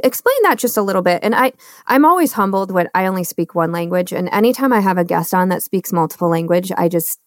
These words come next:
I think it's so amazing. So, <laughs> so I, but I just wanna, I just wanna make sure that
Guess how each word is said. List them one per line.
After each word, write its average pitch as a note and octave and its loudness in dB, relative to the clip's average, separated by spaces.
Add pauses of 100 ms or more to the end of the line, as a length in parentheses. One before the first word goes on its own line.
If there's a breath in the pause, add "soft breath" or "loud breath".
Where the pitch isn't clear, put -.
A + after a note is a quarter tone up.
(440)
I G3 2
think A#3 2
it's - -4
so D#3 -2
amazing. D#3+ -2
So, - 0
<laughs> - 0
so E4+ 0
I, B3 2
but C4 2
I B3+ 0
just C#4 -2
wanna, D4+ 2
I A#3 2
just - -2
wanna D4+ 2
make A3 2
sure G#3+ -2
that F3+ 0